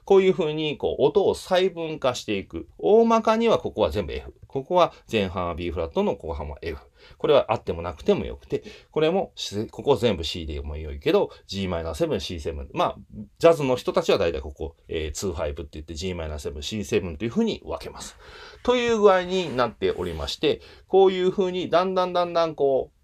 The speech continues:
ハーモニーがこう細分化されてもちょっと複雑な音色になってくるんですけど、元々は、えー、こういう動きですね。なので、えー、下にも貼っておきましたが、プレスリーのハウンドドッグっていうのも、これもブルースになるわけですね。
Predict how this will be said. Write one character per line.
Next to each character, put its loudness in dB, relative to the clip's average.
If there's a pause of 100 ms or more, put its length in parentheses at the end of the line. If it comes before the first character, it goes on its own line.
ハ 4
ー -2
モ 4
ニ 0
ー -14
が -6
こ -8
う -10
細 2
分 -6
化 4
さ 0
れ -4
て -6
も 0
ち -12
ょ -10
っ -12
と -14
複 -8
雑 -4
な -4
音 -6
色 -8
に -8
な -6
っ -10
て -12
く -14
る -14
ん -14
で -20
す -14
け 0
ど、 0
元 2
々 2
は、 2
え -4
ー、 -12
こ -2
う -6
い -8
う -8
動 -10
き -20
で -18
す -14
ね。 -10 (400)
な 2
の 4
で、 4
え 4
ー、 -4
下 2
に -4
も -6
貼 -10
っ -18
て -2
お -4
き -10
ま -6
し -10
た -6
が、 -6
プ -2
レ 10
ス -2
リ -2
ー -6
の -4
ハ -4
ウ 0
ン -4
ド 0
ド 0
ッ -2
グ -6
っ -6
て -10
い -6
う -6
の -2
も、 -2 (180)
こ 6
れ 8
も 4
ブ -2
ル 2
ー -4
ス -8
に -10
な -8
る -12
わ -10
け -20
で -8
す -8
ね。 -4